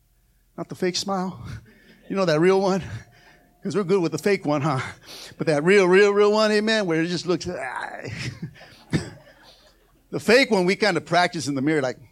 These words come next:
"That looks good." There it goes. <laughs> We know how to put that fake smile on, church,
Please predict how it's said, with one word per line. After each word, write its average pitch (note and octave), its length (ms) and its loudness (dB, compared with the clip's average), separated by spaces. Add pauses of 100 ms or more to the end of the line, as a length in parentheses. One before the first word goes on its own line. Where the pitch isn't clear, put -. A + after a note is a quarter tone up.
(200)
"That C3+ 120 -8
looks C3+ 220 -8
good." F#2+ 180 -18 (1700)
There D3 300 2
it B2+ 80 -2
goes. A#2+ 520 -2
<laughs> C#4 40 -6 (3000)
We G#3 100 -2
know D4+ 120 4
how D4+ 100 6
to C#4 80 6
put D#4 220 2
that G4 240 4
fake B3+ 180 6
smile G#3+ 400 4
on, E3 160 4
church, C4 520 0